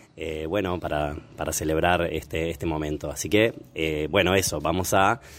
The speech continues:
empezar a grabar los personajes, las voces, los sonidos, ver con qué música va, y ahí empezar a editar y armar algo lindo para el veinticuatro de noche.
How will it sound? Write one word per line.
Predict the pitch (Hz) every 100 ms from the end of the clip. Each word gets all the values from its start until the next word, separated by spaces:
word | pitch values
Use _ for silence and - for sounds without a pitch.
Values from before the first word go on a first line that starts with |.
| - _
empezar | 90 80 98 104 98
a |
grabar | 92 90 92 92
los | 90 85
personajes, | 92 85 95 107 120 - 113 101
las | 92 90
voces, | 107 107 - 104 101 - - - -
los | 95
sonidos, | - 92 123 107
ver | 107 -
con | 104
qué | 95
música | 98 95 87 87 87
va, | 107 120 117 117 117 101
y | 98
ahí | 95 120
empezar | 120 104 95
a |
editar | 92 87 98 107
y |
armar | 98 90 90
algo | 87 87
lindo | 92 98 104
para | 87
el | 82
veinticuatro | 80 80 80 78
de |
noche. | 127 - -